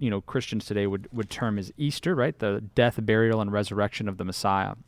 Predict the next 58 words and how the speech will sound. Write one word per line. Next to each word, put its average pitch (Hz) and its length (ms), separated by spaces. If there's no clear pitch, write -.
And 110 120
so 107 120
we 113 140
have 107 220
a, 98 320
a 101 80
Seder 123 440
Haggadah 110 540
that 131 80
we 117 120
can 107 160
get 123 240
you, 208 180
a 101 60
P - 180
D 123 180
F 120 180
version 117 520
of. 143 260
So - 120
if 101 80
you 107 100
guys 101 140
want 151 180
it, - 80
email 143 320
me 147 140
at 113 80
ryan 120 400
at - 300
to 123 80
praise 117 340
dot 107 180
net, 123 300
and 117 320
I 107 140
will 107 140
get 104 160
it 104 120
over 104 220
to - 160
you. 95 280
So 120 200
let's 180 160
jump 208 220
into 175 180
the 120 180
meat 135 460
and 117 160
potatoes. - 720
Uh, 107 240
today 175 260
we 170 100
are 147 60
studying 151 280
the 127 60
Torah 180 300
portion, 127 480